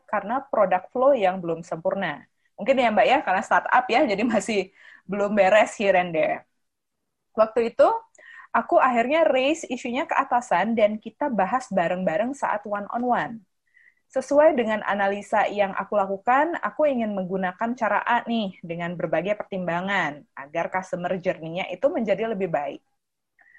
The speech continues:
Namun saat itu dia tidak setuju dengan alasan yang, eh, buat aku sampai saat ini tuh masih nggak make sense nih. Kita berdebat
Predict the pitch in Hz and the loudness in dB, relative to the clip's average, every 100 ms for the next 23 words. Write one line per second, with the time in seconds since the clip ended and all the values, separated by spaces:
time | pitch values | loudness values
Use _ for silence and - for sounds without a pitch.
0 | _ 214 202 175 202 339 370 - 180 202 | _ -2 0 0 0 0 0 0 0 -2
1 | 294 262 247 277 226 - - 254 208 185 | -4 0 2 0 -2 -4 -4 -4 0 0
2 | 165 160 165 175 247 277 - 185 170 175 | -2 -4 -6 -4 -4 -4 -2 -2 -2 -2
3 | 320 285 214 190 185 190 190 _ 180 180 | -2 2 0 0 -4 -10 -14 _ -2 -2
4 | 175 185 208 - 185 311 311 226 208 - | 0 0 0 0 -4 -4 -2 -2 -2 -2
5 | 190 190 240 285 339 226 214 185 - 226 | -4 -2 -6 -4 -6 -6 -4 -4 -4 -10
6 | 277 - 254 220 220 - 190 165 160 _ | -10 0 2 2 -2 -6 -6 -6 -12 _
7 | _ _ _ _ _ _ _ - - 349 | _ _ _ _ _ _ _ -12 2 2
8 | 349 196 185 262 - | 2 -2 0 -2 -2